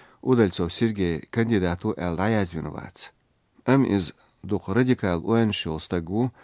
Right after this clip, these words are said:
эру хар уэн шолч хажам хошт товшвоц.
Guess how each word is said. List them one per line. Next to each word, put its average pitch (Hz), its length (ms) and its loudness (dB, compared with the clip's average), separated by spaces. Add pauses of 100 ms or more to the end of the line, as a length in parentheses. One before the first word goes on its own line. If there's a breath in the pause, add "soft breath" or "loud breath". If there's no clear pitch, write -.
(320 soft breath)
эру 120 340 2
хар 82 280 -4
уэн 110 300 2
шолч 78 440 -8
хажам 92 440 -2
хошт - 380 -8 (320 soft breath)
товшвоц. - 720 -2